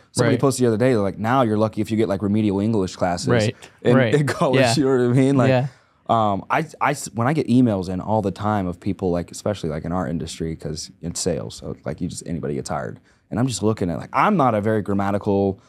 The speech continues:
Speaker 1: you know, individual myself, but I'm like, "How did you spell this, this way?" You
Speaker 2: Yeah.
Speaker 1: know what I mean? Like, this makes zero sense.
Speaker 2: Yeah.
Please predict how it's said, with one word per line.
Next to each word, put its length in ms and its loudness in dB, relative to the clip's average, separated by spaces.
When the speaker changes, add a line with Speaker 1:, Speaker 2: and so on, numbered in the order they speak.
Speaker 1:
you 80 2
know, 80 2
individual 420 0
myself, 680 0
but 120 -4
I'm 100 0
like, 220 -4
"How 220 0
did 220 -6
you 160 0
spell 680 -2
this, 520 -2
this 400 -2
way?" 500 -4
You 120 2
Speaker 2:
Yeah. 80 4
Speaker 1:
know 80 0
what 60 0
I 40 -2
mean? 360 0
Like, 280 -4
this 280 2
makes 300 0
zero 720 -2
sense. 540 -12
Speaker 2:
Yeah. 240 2